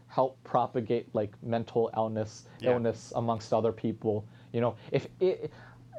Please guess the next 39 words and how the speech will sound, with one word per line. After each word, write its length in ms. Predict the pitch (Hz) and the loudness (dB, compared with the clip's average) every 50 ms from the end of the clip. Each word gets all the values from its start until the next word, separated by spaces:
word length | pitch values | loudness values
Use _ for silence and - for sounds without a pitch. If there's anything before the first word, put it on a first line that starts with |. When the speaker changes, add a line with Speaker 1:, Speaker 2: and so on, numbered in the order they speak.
| - - - - - - - - | -14 -14 -14 -16 -16 -20 -6 0
Speaker 1:
I, 220 | - 156 160 151 - - | 4 4 4 4 2 -2
this 240 | 160 135 185 175 202 | -2 -2 0 2 2
is, 280 | 196 160 - - - - | 0 0 -2 -6 -10 -4
this 220 | 131 139 156 - | -2 -2 0 0
is 80 | 175 147 | -4 0
so 220 | - - 165 170 | 4 4 6 6
outlandish, 640 | 147 143 135 147 - 120 127 131 143 165 175 - - | 6 6 4 4 2 2 0 2 2 0 0 0 2
but 260 | - 147 139 - - | 2 2 2 0 0
this 160 | - 139 - - | -2 0 0 0
would 100 | 143 127 | -2 0
be 100 | 135 117 | -2 -4
perfect. 580 | - - - 139 143 139 - - 113 - - - - - - - - | 0 2 4 4 4 2 2 0 0 0 0 -6 -20 -20 -20 -14 -6
You 100 | 127 131 | -2 0
know, 100 | 131 131 | 0 2
if 180 | 139 151 143 - | 2 0 0 0
everybody 440 | 143 147 147 156 156 143 147 147 139 | 2 2 2 4 4 4 4 4 2
knew 180 | 131 131 143 | 0 0 0
how 140 | 135 127 135 | 0 2 0
to 80 | 127 127 | 0 -2
treat 320 | - - - - 139 135 | -4 -6 -2 0 0 2
each 240 | 131 127 123 - - | 2 0 0 -2 -2
other, 300 | 117 104 107 107 107 107 - - - - - - | 0 0 0 0 -2 -4 -8 -18 -20 -20 -6 -2
uh, 220 | - 117 117 117 113 - | 0 2 2 2 2 0
even 300 | 139 135 123 139 131 120 | 0 0 0 0 2 4
though 220 | 123 123 120 120 | 4 4 4 2
we 200 | 117 - 117 120 | 0 0 0 0
have 260 | 120 123 117 107 110 - | 2 2 2 0 0 0
our, 220 | 123 120 113 104 104 - - - | 2 2 2 0 -2 -8 -12 -10
we 160 | - 117 113 120 | -6 -4 0 0
have 220 | 131 123 107 104 | 2 0 2 2
differences, 640 | 120 120 - - 120 113 113 - - 110 104 104 - - - - - - - - | 0 0 0 0 -4 -4 -2 -2 0 0 0 -2 -4 -12 -20 -20 -20 -20 -4 0
uh, 440 | - 113 113 110 107 107 107 101 98 - - - - - - - - - - - - - - - - - - - | 4 4 4 4 4 2 0 -2 -4 -6 -12 -20 -20 -20 -20 -20 -20 -20 -20 -20 -18 -18 -18 -20 -20 -20 -8 -4
you 100 | 120 113 | -2 0
know, 100 | 110 107 | 0 2
that 160 | 101 110 113 | 4 4 4
would, 160 | 117 117 104 - - - 110 | 4 2 0 -4 -8 -2 2
that 140 | 113 113 117 | 4 4 4
would 140 | 117 113 104 | 4 2 2
really 520 | 104 110 110 107 110 110 107 104 104 107 | 2 2 2 2 2 2 0 0 -2 -4